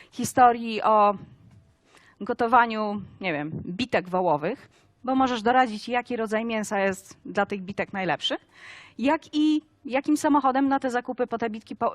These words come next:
wołowe pojechać, dlatego że to na końcu jest decyzja, która nie jest podejmowana spontanicznie, zwykle.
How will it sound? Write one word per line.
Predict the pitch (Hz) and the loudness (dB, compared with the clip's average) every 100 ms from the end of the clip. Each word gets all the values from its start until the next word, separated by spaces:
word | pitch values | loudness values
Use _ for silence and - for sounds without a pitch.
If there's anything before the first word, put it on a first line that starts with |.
| 214 | -2
wołowe | 214 220 190 220 | -2 0 0 0
pojechać, | - 349 403 240 180 - - - - | 0 0 2 0 -2 -4 -14 -20 -14
dlatego | 202 247 302 262 269 302 | -4 0 2 0 0 -2
że | 254 262 262 269 277 _ - | -2 0 0 0 -2 _ -6
to | 320 | -2
na | 349 | 0
końcu | 320 294 302 - | 0 0 0 0
jest | 311 302 220 | 0 0 0
decyzja, | 269 - 277 190 214 | -2 0 0 2 0
która | - 262 262 269 - - - _ - | -2 0 2 2 -2 -16 -20 _ -4
nie | 254 330 | 0 2
jest | 359 311 - - - _ _ _ - | 0 -4 -8 -16 -20 _ _ _ -4
podejmowana | 262 269 262 233 254 247 233 226 226 | 0 2 2 4 4 4 4 4 0
spontanicznie, | - - 254 247 233 180 - 170 233 - | -4 -4 -2 0 -2 -4 -6 -6 -6 -10
zwykle. | 180 170 - 151 | -8 -6 -4 -4